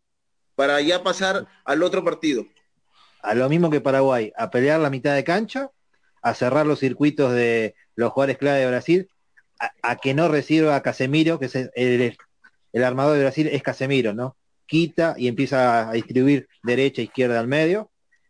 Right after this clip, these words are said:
Speaker 2: a poner nervioso a Neymar también, en la marca férrea, a sacarlo de partido a Neymar también. Eso es una, una virtud que, que hacen varios equipos, me parece que hoy Vidal lo hizo muy bien Vidal, ¿eh? Lo marcó muy bien Vidal,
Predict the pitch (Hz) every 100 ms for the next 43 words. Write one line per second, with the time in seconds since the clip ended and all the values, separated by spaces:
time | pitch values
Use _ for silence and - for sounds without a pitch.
0 | _ 123 - 139 156 139 151 151 135 127
1 | 127 139 151 135 123 131 156 156 113 117
2 | 139 156 - 147 - 147 143 147 156 -
3 | _ _ _ _ _ _ _ _ - -
4 | 127 143 143 127 127 113 131 123 117 120
5 | 123 113 110 127 147 - 120 139 139 135
6 | 143 - _ _ _ _ 127 127 127 -
7 | 135 131 123 120 113 127 127 123 123 123
8 | 110 127 127 131 110 117 123 127 123 -
9 | 120 123 120 135 131 131 - 120 131 160
10 | 143 123 147 123 113 110 104 113 113 113
11 | 110 147 147 143 135 127 139 135 120 127